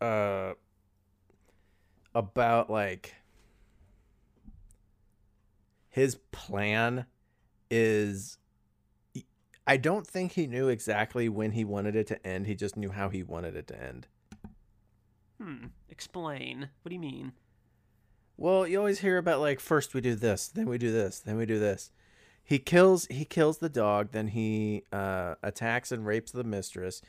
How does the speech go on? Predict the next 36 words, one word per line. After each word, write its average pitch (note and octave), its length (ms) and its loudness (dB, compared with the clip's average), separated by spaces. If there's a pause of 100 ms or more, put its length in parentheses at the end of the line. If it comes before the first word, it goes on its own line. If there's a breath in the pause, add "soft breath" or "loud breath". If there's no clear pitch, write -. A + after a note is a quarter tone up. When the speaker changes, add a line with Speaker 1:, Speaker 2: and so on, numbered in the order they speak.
(260 soft breath)
Speaker 1:
He - 140 -10
tries C#3+ 380 2
to D3 120 -6
seduce B2 420 -6
the B2 140 -6
daughter, G2 580 0
and F#2+ 200 -6
then G2+ 340 -2 (2000)
he A#2 220 -2
attacks B2+ 440 -2
him C3 100 -2
on A#2 100 -2
the G2+ 80 -2
boat. G2+ 480 -2 (520)
Speaker 2:
And D#3+ 100 0
he's D#3+ 160 2
stalking D#3 500 4
them C3+ 260 0
in C#3 180 -4
between C#3 500 -4
every C3 300 0
single B2+ 320 -6
thing A#2 440 -6
just - 220 -10
to C#3 80 -4
let C3+ 280 -6
him D#3 260 -2
Speaker 1:
Yeah. C#3+ 60 -2
Speaker 2:
know, B2+ 220 2
"Hey, D3+ 340 -2
I'm C#3 340 0
watching A#2+ 380 -6
you, G#2+ 100 -14
bro." A#2+ 280 -6 (160)
<laughs> - 40 -18 (720 loud breath)
Speaker 1:
Yeah, B2+ 420 2